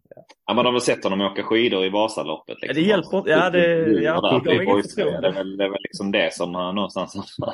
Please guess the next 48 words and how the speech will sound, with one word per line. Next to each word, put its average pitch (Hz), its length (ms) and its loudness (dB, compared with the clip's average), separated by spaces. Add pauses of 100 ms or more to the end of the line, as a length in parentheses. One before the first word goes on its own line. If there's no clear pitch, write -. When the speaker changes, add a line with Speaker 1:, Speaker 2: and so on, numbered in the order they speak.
(160)
Speaker 1:
<laughs> - 440 -16
man 98 120 0
har 92 40 0
sett - 320 -4
av 78 220 -2
honom, 82 320 -4
raljant 90 460 -2
sagt. 95 260 -4
Men, - 140 -4 (380)
men, 98 320 0
ehm, 98 240 0
nej, 101 200 -4
jag 117 80 0
håller 107 160 2
med, 90 340 0
och 90 60 -2
att 92 100 -6
han, 101 140 -4
han 104 120 -4
var 104 80 -2
inte 110 120 -4
heller 82 200 -4
med 78 200 -8
på - 60 -10
det 123 60 -4
här 90 100 -4
medlemsmötet 71 540 -12
till - 100 -18
exempel. 76 300 -12
Och 82 80 -6
det 87 80 -2
har 87 100 -4
väl 87 120 -4
inte 101 140 -6
fått 82 160 -10
någon 85 140 -10
riktig 80 240 -10
förklaring 78 680 -4
på 101 60 0
det, 80 320 -2
vad 87 100 0
jag 80 120 0
har 78 80 -2
sett - 240 -6
i - 20 -6
alla 78 140 -8
fall. 73 160 -4 (880)
Ehm, 82 300 -4